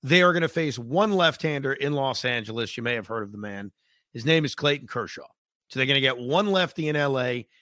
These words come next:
and face two righties, Dustin May in the opener, Noah Syndergaard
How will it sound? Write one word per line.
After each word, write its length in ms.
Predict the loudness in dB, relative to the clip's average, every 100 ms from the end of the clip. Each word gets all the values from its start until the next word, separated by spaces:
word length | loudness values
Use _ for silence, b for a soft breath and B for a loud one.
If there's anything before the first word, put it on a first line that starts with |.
| b
and 120 | -6 -2
face 280 | -2 -2
two 180 | -4 -4
righties, 420 | 0 0 -2 -6
Dustin 400 | -2 -2 -2 -6
May 200 | -4 -2
in 60 | -2
the 100 | -2
opener, 380 | -4 -4 -8 -8
Noah 240 | -6 -6
Syndergaard 600 | -6 -8 -8 -4 -2 -2